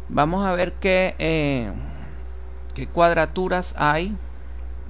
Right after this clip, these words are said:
Luna-Marte para hoy. Mercurio, Marte. ¿Ok? Ahí vamos a hablar hoy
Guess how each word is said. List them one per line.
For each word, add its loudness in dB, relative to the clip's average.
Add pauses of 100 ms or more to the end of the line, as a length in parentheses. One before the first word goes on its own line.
(340)
Luna-Marte 2 (1300)
para 2
hoy. 0 (1400)
Mercurio, 0
Marte. 0 (1300)
¿Ok? -6 (3000)
Ahí 2
vamos 0
a 2
hablar 4
hoy 2